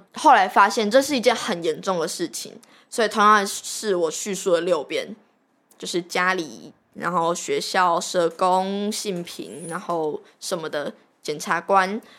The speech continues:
之后就是说，因为毕竟他的身份是老师，即使我现在不是他的学生了，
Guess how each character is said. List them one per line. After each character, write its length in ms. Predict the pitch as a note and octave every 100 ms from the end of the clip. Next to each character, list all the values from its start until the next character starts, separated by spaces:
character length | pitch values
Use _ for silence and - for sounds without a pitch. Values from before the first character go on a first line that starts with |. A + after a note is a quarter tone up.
| _ -
之 120 | G3+
后 240 | A#3+ G#3+
就 140 | G3 G3
是 360 | G3+ G3 F#3 F3
说， 440 | - F#3+ F3+ F3+ F3+
因 140 | B3+
为 280 | D4 C4 G#3
毕 100 | C#4+
竟 360 | B3+ C4+ A#3 G#3
他 180 | - C4+
的 140 | B3
身 280 | G#3+ G#3 F#3+
份 220 | G3+ F#3+
是 140 | F#3 F#3
老 240 | D#3 -
师， 280 | - - D#3
即 200 | - B3+
使 140 | C#4
我 180 | D4 G3+
现 180 | - G#3+
在 80 | G#3
不 160 | G#3
是 80 | F#3
他 200 | G3+ G3
的 40 | F3+
学 220 | - F#2+
生 240 | - C3+
了， 140 | C3